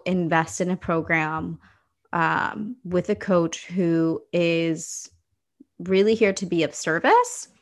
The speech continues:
they're gonna work with you on payments. That's one. And then, um,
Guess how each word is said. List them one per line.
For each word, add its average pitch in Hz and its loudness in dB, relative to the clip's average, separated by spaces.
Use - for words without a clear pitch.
they're 196 4
gonna 226 2
work 139 -4
with 175 -12
you 208 -4
on 220 -2
payments. 254 0
That's 185 -6
one. 196 0
And 175 -4
then, 165 -2
um, 165 -2